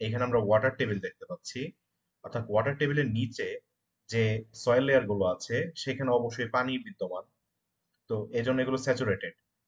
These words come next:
তো এই normally consolidated সফট ক্লে, এইটার, আহ, স্যাচুরেটেড ইউনিট ওয়েট হলো সতেরো কিলো নিউটন per meter cube,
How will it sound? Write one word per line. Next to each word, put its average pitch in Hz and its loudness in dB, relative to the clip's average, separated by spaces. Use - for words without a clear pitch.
তো 113 0
এই 113 4
normally 120 2
consolidated 139 0
সফট 123 4
ক্লে, 98 -4
এইটার, 113 4
আহ, 92 0
স্যাচুরেটেড 147 4
ইউনিট 135 2
ওয়েট 101 2
হলো 101 -2
সতেরো 135 2
কিলো 131 -2
নিউটন 120 -2
per 120 2
meter 104 -2
cube, - -20